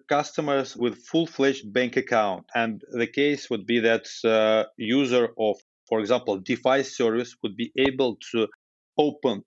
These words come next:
bank account in this service using Mercurial Rails. And the balance of this bank account would be linked to the crypto balance that user already has. Well, we, we launched this product i-, in October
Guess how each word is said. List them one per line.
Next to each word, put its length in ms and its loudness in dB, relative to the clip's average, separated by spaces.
bank 420 -2
account 680 0
in 300 0
this 600 -2
service 640 0
using 320 -2
Mercurial 460 2
Rails. 420 0
And 280 0
the 80 2
balance 580 0
of 140 0
this 240 0
bank 240 -2
account 400 -2
would 160 -4
be 100 0
linked 420 0
to 100 -2
the 80 0
crypto 420 -2
balance 480 0
that 320 0
user 460 2
already 440 2
has. 420 -2
Well, 300 2
we, 160 -2
we 80 2
launched 440 0
this 220 -8
product 540 0
i-, 440 0
in 140 -2
October 580 -2